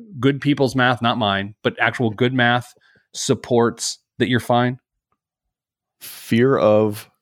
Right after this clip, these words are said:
Speaker 2: the current environment to continue working right now. That's what you're saying, even though all the numbers point to otherwise?
Speaker 1: Yeah. So, uh, these,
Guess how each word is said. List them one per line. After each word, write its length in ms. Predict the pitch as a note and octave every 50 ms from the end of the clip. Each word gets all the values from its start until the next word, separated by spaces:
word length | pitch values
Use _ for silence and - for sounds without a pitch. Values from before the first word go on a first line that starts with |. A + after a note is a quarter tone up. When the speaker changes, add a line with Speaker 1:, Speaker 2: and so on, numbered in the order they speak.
| _ _ - - _ _ _
Speaker 2:
the 180 | F2+ F2+ F#2+
current 360 | - - - G#2 G2+ G#2 - F2+
environment 600 | F#2+ E2+ E2+ F2+ F2+ F2+ F2+ F2+ F2+ E2+ - - _ _
to 200 | - - G2+ F#2+
continue 600 | - - - - - - - - A2 A2 G#2 G2+
working 600 | F#2+ F2 E2 F#2 F2+ F2 - - - - B1 - - _ _ _
right 240 | _ F2 E2 D2+ -
now. 340 | - E2 D#2 D#2 E2+ - _ _
That's 200 | - F2+ F2 -
what 160 | G#2 F2+ -
you're 60 | G2
saying, 200 | - - - -
even 160 | G#2+ G#2 G#2
though 160 | G#2+ G#2+ G#2+ -
all 280 | - G2 - G#2+ A2+
the 100 | G#2 G#2+
numbers 340 | G2+ G#2 G#2 G#2+ G#2 G2+ -
point 400 | - _ _ - G#2 G#2+ G#2+ -
to 80 | - -
otherwise? 520 | F#2 A2 A#2 A2+ A#2 A2+ B2 C#3+ - - _ _ _ _ _ _ _ _ _ _ _ _ _ _ _
Speaker 1:
Yeah. 300 | A#3+ B3 A#3+ F3 A2 -
So, 320 | - - G3 F#3+ D#3+ - - - _ -
uh, 160 | - - - - - - _ _
these, 680 | G2+ G2+ A2 A#2+ A#2+ E3+ E3+ F3 F#3 F#3+ F3+ D3 C#3+